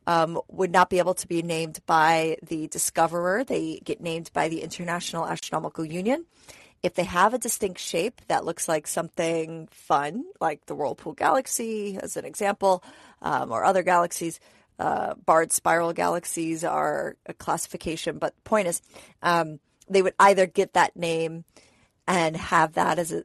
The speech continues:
as a secondary name. Otherwise, if they don't get some kind of cool name like that from the I A U, they end up getting a new general catalog classification,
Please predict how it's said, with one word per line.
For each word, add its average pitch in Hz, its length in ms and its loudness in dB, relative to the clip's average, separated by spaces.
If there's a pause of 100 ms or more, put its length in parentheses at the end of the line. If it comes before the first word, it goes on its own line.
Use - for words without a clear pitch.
as 170 160 -4
a 165 60 -4
secondary 170 460 0
name. 165 300 -4 (520)
Otherwise, 180 580 6
if 165 120 -6
they 160 280 -6 (360)
don't 190 240 4
get - 260 0
some 175 140 -6
kind 180 140 -2
of 175 80 -4
cool 185 180 -2
name 175 200 -4
like 170 160 0
that 170 240 2
from 165 140 -12
the 156 120 2
I 160 120 4
A 170 160 2
U, 165 340 -2 (540)
they 170 180 0
end 170 240 0
up 160 240 0
getting 151 500 -2 (140)
a 151 140 -8
new 196 200 -6
general 202 420 0
catalog 160 580 0 (480)
classification, 180 920 -4